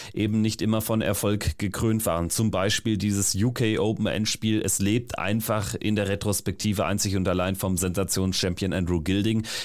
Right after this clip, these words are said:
Er verliert also dort einen sicher geglaubten Turniersieg im Prinzip gegen, äh, den krassen Außenseiter, gewinnt aber die Premier League und gewinnt auch die World Series Finals. Zwei Turniere, die nicht für die Rangliste zählen, aber vor allen Dingen die Premier League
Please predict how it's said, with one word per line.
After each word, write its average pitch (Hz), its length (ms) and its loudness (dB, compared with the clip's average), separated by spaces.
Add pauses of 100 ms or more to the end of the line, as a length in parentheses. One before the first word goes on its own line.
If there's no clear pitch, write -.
Er - 140 -2
verliert 101 480 2
also 98 400 2 (320)
dort 98 420 0
einen 95 320 2
sicher 107 360 0
geglaubten 95 580 -2
Turniersieg 101 600 2
im 80 100 -2
Prinzip 87 520 -2
gegen, 95 420 0
äh, 92 80 0
den 90 280 0
krassen 95 300 0
Außenseiter, 82 560 0
gewinnt 95 420 2
aber 123 220 0
die 117 140 0
Premier 117 340 2
League 139 340 0
und 120 320 0
gewinnt 107 380 0
auch 90 60 0 (100)
die 107 160 0
World 95 240 2
Series 98 580 0
Finals. 120 680 0
Zwei 104 240 0
Turniere, 110 400 2
die 104 140 0
nicht 110 260 -2
für 113 100 2
die 95 140 0
Rangliste 90 500 0
zählen, 107 380 0
aber 104 260 0
vor 98 160 0
allen 95 140 0
Dingen 90 160 0
die 90 80 -2
Premier 90 320 0
League 87 240 -2